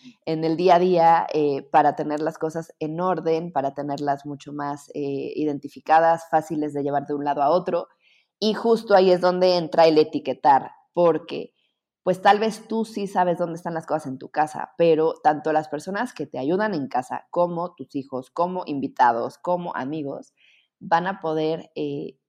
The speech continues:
identificar en dónde pueden encontrar las cosas y a dónde regresarlas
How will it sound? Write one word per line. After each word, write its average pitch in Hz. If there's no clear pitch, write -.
identificar 151
en 151
dónde 180
pueden 180
encontrar 151
las 165
cosas 160
y 151
a 139
dónde 254
regresarlas 151